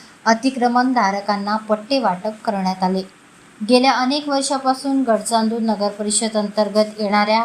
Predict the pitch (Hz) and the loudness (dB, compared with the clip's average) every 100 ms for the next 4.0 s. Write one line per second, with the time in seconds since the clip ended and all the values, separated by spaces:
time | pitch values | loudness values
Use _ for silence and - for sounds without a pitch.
0 | 220 214 220 247 285 277 247 240 247 226 | 0 -2 2 2 0 0 2 2 0 -2
1 | 208 208 208 208 202 196 220 214 190 190 | 2 0 0 -4 -2 -4 -2 -2 -2 -4
2 | 208 208 226 233 214 214 220 226 220 226 | -4 -4 -4 -4 -8 -6 -6 -2 -2 0
3 | 226 220 220 220 - - 214 220 220 190 | 2 2 0 -6 -14 -6 2 2 2 -6